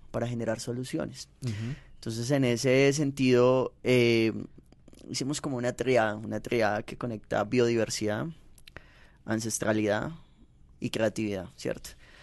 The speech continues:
Speaker 1: Eh, hay una pregunta muy importante, digamos ya en términos económicos, aunque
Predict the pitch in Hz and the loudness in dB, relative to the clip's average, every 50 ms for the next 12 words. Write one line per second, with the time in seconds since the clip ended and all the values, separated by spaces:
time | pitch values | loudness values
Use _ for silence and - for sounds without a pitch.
0 | - - _ _ - - - - - - - - 139 151 165 175 180 170 151 143 | -20 -20 _ _ -20 -20 -20 -20 -18 -4 2 4 6 6 6 6 4 4 2 2
1 | 139 135 131 131 - 139 139 143 139 - 143 147 151 151 147 143 139 127 - 143 | 2 2 2 4 4 4 4 2 0 -2 2 4 4 4 4 4 2 2 4 4
2 | 131 120 110 - - 110 104 113 120 127 139 135 135 139 139 139 139 151 143 143 | 4 4 2 -4 -8 -6 -4 -4 0 2 4 4 4 4 2 2 2 2 2 2
3 | 143 143 143 139 139 135 135 131 - - 127 151 156 135 127 - 113 117 120 120 | 2 2 2 2 2 2 0 0 0 2 2 4 4 4 2 -2 -4 -4 -4 -2
4 | - 127 104 | -2 -4 -4